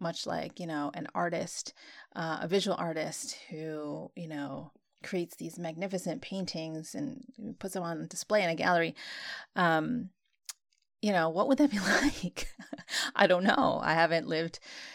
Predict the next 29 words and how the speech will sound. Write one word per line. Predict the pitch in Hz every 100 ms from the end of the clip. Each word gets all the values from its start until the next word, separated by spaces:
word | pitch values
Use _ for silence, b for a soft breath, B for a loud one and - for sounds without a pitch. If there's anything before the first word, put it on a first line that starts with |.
| B _
for | - 175 160 -
a | 170
significant | - 156 175 185 160 151
period | 165 151
of | 147
time | 165 160 156 -
outside | 151 - 175
of | 160
the | 156
United | 147 151
States, | - 175 -
so | - 156
I | 151
have | 151 160
no | 160 156 151
idea. | 147 156 170 180 - B B B B -
But | 170
it | 160
would, | 165 - _ - -
I'm | 175
sure | - 196
it |
would | 175
be | 170
fantastic. | - - - - - - - _
Um, | - 165 156 147 135 180 _ _ _ _ _ _ _ _ _ - -
but | 202
yeah, | 180 160
so, | - 190 175 165